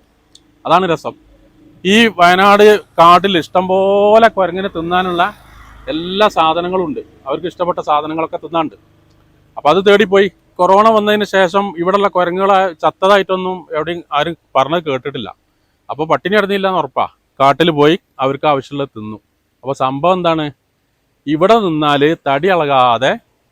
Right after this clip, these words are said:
തിന്നാൻ കിട്ടും. ആൾക്കാർ കൊണ്ടുവരുന്നതേ ഇരുന്ന് അങ്ങനെ തിന്നു കൊടുത്താൽ മതി, ഒരു പണി എടുക്കണ്ട. മറ്റൊരു മരത്തുമ്മലൊക്കെ ചാടിപ്പോയി തെരഞ്ഞു പിടിച്ചുണ്ടാക്കണല്ലോ. അപ്പൊ അത് ആവാത്തോണ്ട് കുറെ മടിയന്മാരായ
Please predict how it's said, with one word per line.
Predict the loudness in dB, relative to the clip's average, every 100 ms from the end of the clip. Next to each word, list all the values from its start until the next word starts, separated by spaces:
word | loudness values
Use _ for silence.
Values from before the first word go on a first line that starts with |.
| _ _ _ _ -4
തിന്നാൻ | 0 0
കിട്ടും. | -2 -10 _ _ _ _ _
ആൾക്കാർ | -6 -2 -2 -2
കൊണ്ടുവരുന്നതേ | -6 -6 -4 -6 -8 _ _ _ _ -6 -4
ഇരുന്ന് | 0 0 -2 _ _ 0
അങ്ങനെ | 2 2 0
തിന്നു | -2 0
കൊടുത്താൽ | 0 0 -2
മതി, | -6 -12 -20 _ -12
ഒരു | -4
പണി | -2 0
എടുക്കണ്ട. | -2 -2 -4 -6 _ _ _ _ _ _ _ _ _ _ -6
മറ്റൊരു | 2 4 6
മരത്തുമ്മലൊക്കെ | 4 2 0 2 0 0
ചാടിപ്പോയി | 0 0 -2 -2 -2 0
തെരഞ്ഞു | -2 -2 -6
പിടിച്ചുണ്ടാക്കണല്ലോ. | -8 -6 -6 -4 -6 -6 -8 _ _ _
അപ്പൊ | -6 -4 -2
അത് | 2 2 0 _ _ 0 2
ആവാത്തോണ്ട് | 4 4 2 -2 -2 0
കുറെ | 0 2 0
മടിയന്മാരായ | 0 -2 0 0